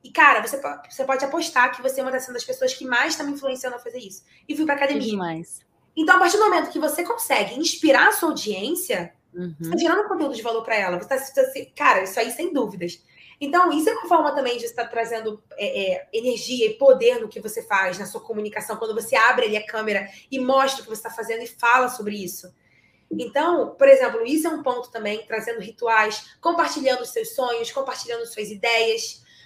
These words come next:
Speaker 1: sendo
Speaker 2: Uhum.
Speaker 1: objetiva naquilo que você fala também.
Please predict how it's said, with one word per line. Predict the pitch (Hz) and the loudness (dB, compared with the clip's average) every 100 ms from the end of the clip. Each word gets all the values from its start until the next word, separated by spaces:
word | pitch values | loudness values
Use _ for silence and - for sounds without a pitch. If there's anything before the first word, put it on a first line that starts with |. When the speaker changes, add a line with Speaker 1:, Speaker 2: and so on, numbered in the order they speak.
| - | -2
Speaker 1:
sendo | 302 294 277 | 2 8 8
Speaker 2:
Uhum. | |
Speaker 1:
objetiva | 262 262 - - 294 - 254 | 8 2 -2 0 0 0 -2
naquilo | 226 254 254 | -2 -4 -6
que | |
você | 226 226 | -8 -10
fala | - 226 208 196 | -2 2 2 0
também. | 214 202 208 214 | -4 -2 -2 -2